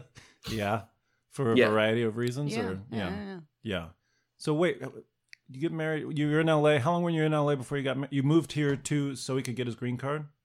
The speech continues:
Speaker 3: No, I was just gonna move to Los Angeles anyway. See,
Speaker 1: Yeah.
Speaker 3: 'cause I, I mean, I had a, uh, my visa in Australia was only for nine months, so I had to come back to America.
Speaker 1: Okay.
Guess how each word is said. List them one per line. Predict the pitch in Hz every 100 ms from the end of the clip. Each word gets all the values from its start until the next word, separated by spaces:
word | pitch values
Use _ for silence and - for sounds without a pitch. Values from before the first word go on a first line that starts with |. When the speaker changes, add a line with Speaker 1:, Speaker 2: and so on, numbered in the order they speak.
| -
Speaker 3:
No, | 240 277 262
I | 233
was | 320 254
just | 240
gonna | 214
move | 190 180
to | 165
Los | 160 180
Angeles | 170 123 -
anyway. | 185 131
See, | - -
Speaker 1:
Yeah. | 123 117
Speaker 3:
'cause | 151 208
I, | 220 240 240 240 -
I | 208
mean, | 208 190
I | 196
had | 214 226 190
a, | 175 170 151
uh, | 139 120 85
my | - 202
visa | 185 175 196 165 143 117 - -
in | 165 135 107 -
Australia | - 156 190 160 131
was | 135 156
only | 160 143
for | -
nine | 95 82 76
months, | 78 - - -
so | 214
I | 190
had | 202 202
to | -
come | 110
back | 92 -
to |
America. | 85 60 - -
Speaker 1:
Okay. | 113 95